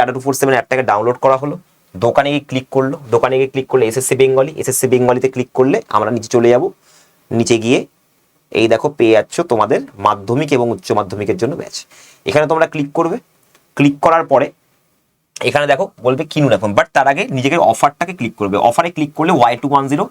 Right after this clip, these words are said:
এখানে তোমরা দিতে পারো, ওয়াই টু ওয়ান জিরো দিতে পারো, যেমন ওয়াই থ্রি ফোর নাইন, যে কোনো স্যারের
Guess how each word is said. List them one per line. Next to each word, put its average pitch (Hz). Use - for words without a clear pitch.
এখানে 127
তোমরা 123
দিতে 117
পারো, 135
ওয়াই 113
টু 143
ওয়ান 123
জিরো 123
দিতে 117
পারো, 120
যেমন 120
ওয়াই 117
থ্রি 135
ফোর 131
নাইন, 123
যে 143
কোনো 196
স্যারের 139